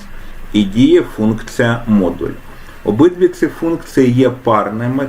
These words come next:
тому якщо ми розглянемо, ну я вже не буду позначати, якщо ми, наприклад, позначимо ліву частину рівняння як y від x, то y від мінус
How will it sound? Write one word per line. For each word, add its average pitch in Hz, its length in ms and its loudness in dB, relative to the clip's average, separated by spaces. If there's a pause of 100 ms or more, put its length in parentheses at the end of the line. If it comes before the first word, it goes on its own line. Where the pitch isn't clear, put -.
тому 143 280 2
якщо 165 440 2
ми 139 200 2
розглянемо, 127 880 0
ну 175 80 0
я 170 140 4
вже 131 200 -2
не 143 120 0
буду 104 340 0
позначати, 147 760 -2
якщо 131 320 0
ми, 131 120 2
наприклад, 127 640 0
позначимо 113 760 -2 (2000)
ліву 123 420 4
частину 117 680 0
рівняння 113 560 2
як 117 300 2
y 123 440 0
від 151 240 0
x, 254 160 0 (200)
то 151 100 4
y 131 580 2
від 123 240 0
мінус 120 380 4